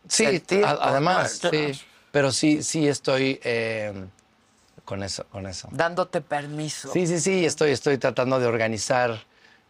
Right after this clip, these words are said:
Speaker 1: qué es lo que, si quisiera contar algo,
Speaker 2: Mm.
Speaker 1: qué es, de qué manera,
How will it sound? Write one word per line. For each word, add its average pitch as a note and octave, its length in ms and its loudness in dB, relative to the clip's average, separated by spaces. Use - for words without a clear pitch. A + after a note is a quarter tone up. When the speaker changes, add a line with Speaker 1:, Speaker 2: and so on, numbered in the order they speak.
Speaker 1:
qué A#2+ 420 2
es - 260 -6
lo A2 120 -4
que, G#2+ 180 -10
si - 340 -6
quisiera B2 500 -4
contar G#2+ 400 -6
algo, A2 380 -6
Speaker 2:
Mm. A#2 200 -6
Speaker 1:
qué A#2 360 0
es, - 200 -6
de A2 140 -6
qué B2 120 -4
manera, A2+ 580 -4